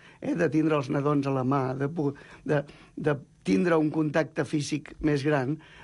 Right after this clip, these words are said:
ens pot, eh, fer que, que això, que tinguem aquesta sensibilitat més, més, més viva,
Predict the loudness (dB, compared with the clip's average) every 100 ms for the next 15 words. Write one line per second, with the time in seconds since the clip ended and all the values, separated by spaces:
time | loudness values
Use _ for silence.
0 | -2 0 0 -2 2 2 2 -4 0 2
1 | 0 0 2 2 0 -4 -2 0 0 -2
2 | -6 -8 -8 -8 -6 -2 -2 -2 0 -2
3 | -2 -4 -4 -2 -2 -2 -2 -4 -2 -4
4 | -4 -4 -6 -2 0 0 -2 -4 -8 -6
5 | -8 -6 -4 -2 2 2 2 2